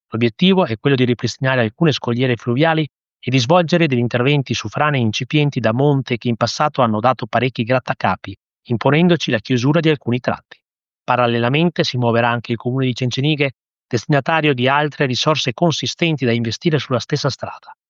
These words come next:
In questo caso la fonte di finanziamento sono i fondi fosmit per la montagna, gestiti dall'Unione Montana Gordina. Nell'ambito della conferenza dei sindaci a Gordini, spiega il primo cittadino di Cencenighe, Mauro Soppelsa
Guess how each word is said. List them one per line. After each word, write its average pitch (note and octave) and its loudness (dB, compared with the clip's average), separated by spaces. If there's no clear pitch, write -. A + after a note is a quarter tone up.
In G#2 -12
questo - -2
caso D#3+ 2
la A#2 2
fonte E3 2
di B2 0
finanziamento C#3 0
sono D#3 2
i A#2 0
fondi E3 2
fosmit C3+ 0
per A#2+ 0
la G#2+ 2
montagna, C3 0
gestiti F3 0
dall'Unione C3+ 2
Montana A#2+ 0
Gordina. A2+ -4
Nell'ambito C3+ 2
della B2 2
conferenza B2 0
dei A#2 0
sindaci A#2+ -2
a A#2 0
Gordini, F3 2
spiega - 0
il G2 -4
primo C3 0
cittadino B2 -4
di A#2+ -2
Cencenighe, B2+ -2
Mauro B2+ 2
Soppelsa D3+ -2